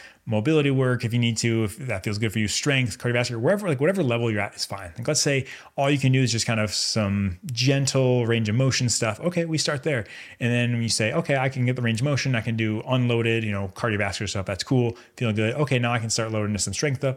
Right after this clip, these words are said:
That's great from there. So it's just really progressing, kind of understanding, like, if you step back though, like, this whole piece in love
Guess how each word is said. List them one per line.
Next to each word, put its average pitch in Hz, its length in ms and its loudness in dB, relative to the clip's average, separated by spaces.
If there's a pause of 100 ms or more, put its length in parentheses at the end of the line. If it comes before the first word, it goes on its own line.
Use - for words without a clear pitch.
That's 120 200 -6
great 104 160 -2
from 98 120 -8
there. 90 180 -8 (280)
So 104 300 0 (260)
it's 127 140 0
just 139 120 2
really 156 160 4
progressing, 107 460 -2
kind 98 140 -4
of 113 40 -8
understanding, 95 480 -4
like, 95 140 -6 (380)
if - 160 -14
you 165 100 0
step 151 200 2
back 123 200 -2
though, 127 140 0
like, 110 140 0
this 107 160 -6
whole 151 300 2
piece 135 240 -2
in 110 100 -2
love 104 240 -2